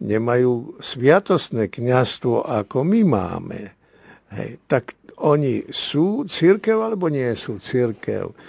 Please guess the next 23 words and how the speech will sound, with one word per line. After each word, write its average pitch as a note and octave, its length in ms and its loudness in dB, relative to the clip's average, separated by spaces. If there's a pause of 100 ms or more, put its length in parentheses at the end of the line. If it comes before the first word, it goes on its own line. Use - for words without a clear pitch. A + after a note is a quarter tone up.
(280)
A - 160 0
práve, D3+ 800 6 (640)
a A#2 160 2
je B2 160 4
to A2 160 -2
Kristova C#3 640 2
cirkev, E3 480 -2
tak B2 160 -4
koľko G3 400 4
je - 80 -10
Kristových A#2+ 560 -2
cirkví? A2 480 -4
Ja B2 80 2
som B2+ 160 -4
sa B2+ 240 0
v F3+ 160 2
misiách G3 400 -2 (560)
stretol C3+ 560 2
s - 80 -6
tými B2 400 -2
otázkami A#2 880 -2
a G#2 400 -4 (560)
veru, C3+ 880 2